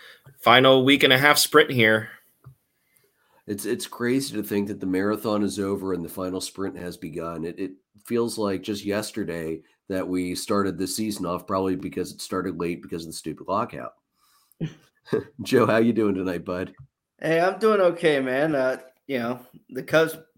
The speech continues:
Speaker 3: made the chase to sixty-three, and, uh, you know,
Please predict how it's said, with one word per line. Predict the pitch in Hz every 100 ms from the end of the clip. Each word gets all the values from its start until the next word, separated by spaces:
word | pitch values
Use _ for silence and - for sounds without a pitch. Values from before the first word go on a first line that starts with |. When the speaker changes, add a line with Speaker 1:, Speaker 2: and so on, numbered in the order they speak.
| 123
Speaker 3:
made | 131 143 156
the | 143
chase | - 156 156
to | 147
sixty-three, | - 156 - 139 - 131 139 165
and, | 147 135
uh, | 135 135 - _ _ _ _ _ _
you | -
know, | 139 143